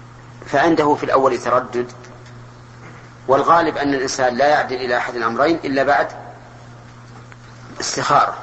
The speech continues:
فلهذا يقول: "استخار الله"، لو ما استخار الله، ويقول: "بستخير الله"،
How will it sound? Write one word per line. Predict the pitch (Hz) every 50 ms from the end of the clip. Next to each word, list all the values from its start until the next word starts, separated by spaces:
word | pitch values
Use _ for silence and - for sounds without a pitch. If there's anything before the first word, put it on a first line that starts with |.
| - - - - - - - - - - - - - - - -
فلهذا | - 147 147 143 160 170 156 156
يقول: | 147 - 165 160
"استخار | 143 - - 151 - 165 190 202
الله"، | 196 185
لو | 190 202 190
ما | 180
استخار | 147 - - 127 - 113 107 101
الله، | 101 95 - - - - - - - - - - - - - - - - - - - - - - - -
ويقول: | - 139 151 151 147 - 175 165 160
"بستخير | 156 147 - 135 139 - 165 160 156
الله"، | 147 139 156 175 170 -